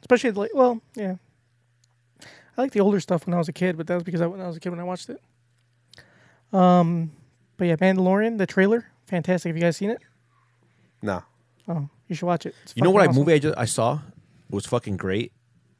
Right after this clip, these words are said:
Speaker 3: You guys should watch it. The Green Book.
Speaker 1: Yeah, we t-, we talked about that on this podcast.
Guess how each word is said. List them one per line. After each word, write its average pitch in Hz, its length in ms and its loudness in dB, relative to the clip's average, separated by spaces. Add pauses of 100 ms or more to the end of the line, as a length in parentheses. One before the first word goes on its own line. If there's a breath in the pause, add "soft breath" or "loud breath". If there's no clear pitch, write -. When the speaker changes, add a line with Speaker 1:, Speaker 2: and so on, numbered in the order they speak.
(920)
Speaker 3:
You 101 100 -8
guys 110 120 -2
should 87 120 -12
watch 87 220 -8
it. - 160 -14 (160)
The 95 100 -10
Green 101 200 -4
Book. - 180 -10 (1300)
Speaker 1:
Yeah, 196 120 4
we 170 140 2
t-, - 180 -6
we 262 80 2
talked 208 220 6
about 175 180 6
that 170 120 6
on 170 100 4
this 156 100 -6
podcast. 165 600 -2